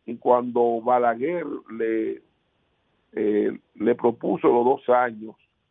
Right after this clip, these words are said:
José Francisco Peña Gómez no dudó a decir que no, no porque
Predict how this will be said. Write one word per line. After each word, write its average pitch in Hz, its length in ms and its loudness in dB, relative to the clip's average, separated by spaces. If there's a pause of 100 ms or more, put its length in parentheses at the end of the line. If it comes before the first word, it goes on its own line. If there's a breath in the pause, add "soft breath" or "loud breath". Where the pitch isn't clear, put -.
(360)
José 120 260 -14
Francisco 131 540 -4
Peña 147 280 0
Gómez 123 360 0
no 143 160 0
dudó 135 540 2 (1000)
a 113 140 4
decir 143 420 -4
que 160 140 -2
no, 131 220 -4
no 196 360 -6
porque 147 680 -4